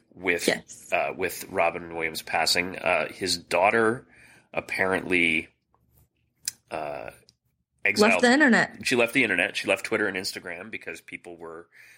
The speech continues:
Speaker 1: trolls, and that
Speaker 2: I'm not even gonna give any airtime to what it was that they were doing, but people were horrible to her.
Speaker 1: Yeah, people were awful to her.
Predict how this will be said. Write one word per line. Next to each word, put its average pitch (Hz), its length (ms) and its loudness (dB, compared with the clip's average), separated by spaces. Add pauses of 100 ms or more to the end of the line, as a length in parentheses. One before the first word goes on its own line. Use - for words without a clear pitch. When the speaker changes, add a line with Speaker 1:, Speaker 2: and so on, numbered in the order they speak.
(160)
Speaker 1:
trolls, 90 680 -8
and 82 420 -16 (300)
that - 180 -12
Speaker 2:
I'm 247 80 2
not 320 160 4
even 294 240 2
gonna 233 360 2 (340)
give 208 220 4
any 196 220 0
airtime 180 360 0
to - 120 -8
what 196 120 0
it 196 100 0
was 190 160 2
that 185 140 -4
they 180 100 2
were 180 120 2
doing, 170 260 4
but - 140 -2
people 240 320 6
were 254 120 8
horrible 220 400 4
to 175 160 0
her. - 420 -4
Speaker 1:
Yeah, 110 200 -10 (360)
people 110 200 -16
were 101 180 -12
awful 90 280 -12
to - 100 -20
her. - 240 -20